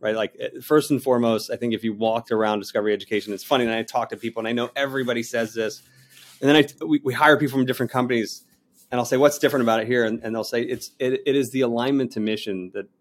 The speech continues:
that kind of strikes people." Um, you know, I, I came from education. A lot of people at Discovery Education are former teachers, former principals. Like, we care deeply about the work.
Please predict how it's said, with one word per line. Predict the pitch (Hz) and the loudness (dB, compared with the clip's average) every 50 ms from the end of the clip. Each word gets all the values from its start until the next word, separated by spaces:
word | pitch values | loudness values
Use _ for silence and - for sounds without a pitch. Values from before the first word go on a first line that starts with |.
| _ _ | _ _
that | - 107 101 - _ | -8 -8 -8 -10 _
kind | - 117 104 | -6 -6 -6
of | 98 | -6
strikes | - - - - - 101 104 107 - | -8 -12 -12 -8 -6 -6 -6 -6 -8
people." | - - 131 131 - 156 156 160 156 _ _ _ _ _ _ _ _ | -8 -8 -8 -6 -6 -6 -8 -8 -10 _ _ _ _ _ _ _ _
Um, | - 117 107 107 101 98 95 92 90 87 87 - _ _ _ _ _ _ _ _ _ _ _ _ _ _ _ _ _ - | -4 -2 0 0 0 0 -2 -4 -6 -8 -10 -12 _ _ _ _ _ _ _ _ _ _ _ _ _ _ _ _ _ -6
you | - 117 | -4 -4
know, | 95 | -4
I, | 95 107 - - | -4 -6 -4 0
I | 113 117 | 0 0
came | 117 - 135 117 | 2 2 2 2
from | - 120 117 | 2 2 2
education. | 117 113 107 101 - 110 107 104 - - 107 101 98 95 92 92 - _ _ _ _ _ - - - - - - - - _ - - 76 - - - _ - | 2 0 -2 -4 -2 0 0 0 -2 -4 -6 -4 -4 -6 -8 -10 -14 _ _ _ _ _ -16 -16 -14 -16 -18 -20 -20 -20 _ -20 -20 -20 -20 -20 -20 _ -8
A | - 107 | -6 -6
lot | 107 104 110 113 110 113 120 120 | -6 -2 0 2 2 4 4 2
of | 117 117 - | 2 0 -2
people | 117 104 - 110 107 | -6 -4 -2 -2 -2
at | 98 | -2
Discovery | - 101 - - 104 101 104 | -2 -4 -4 -2 0 0 0
Education | 101 98 101 - - 101 98 92 - 95 | 0 -2 -4 -4 -4 -4 -4 -4 -8 -14
are | 90 | -14
former | - - 90 87 - | -14 -14 -14 -14 -10
teachers, | - - 151 151 - - 127 117 110 107 | -4 -2 -2 0 0 2 2 2 2 0
former | - 107 98 120 - | -4 -8 -12 -10 -6
principals. | - 135 135 120 - 120 117 117 110 104 98 - - _ _ _ _ _ _ _ - | -4 -2 -2 -2 -2 -2 -2 0 0 0 -2 -4 -10 _ _ _ _ _ _ _ -6
Like, | 120 110 - - - - | -6 -6 -6 -8 -10 -10
we | - 165 160 160 156 156 156 | -10 -10 -8 -4 -4 -4 -4
care | 156 - - - 139 131 123 | -4 -6 -2 2 2 4 2
deeply | 110 104 120 131 123 120 127 120 110 | 2 -2 -4 -6 -4 -2 0 0 2
about | 101 101 95 92 | 2 2 0 0
the | - 95 | -2 -4
work. | 92 95 98 110 135 - | -2 0 0 -2 -2 -4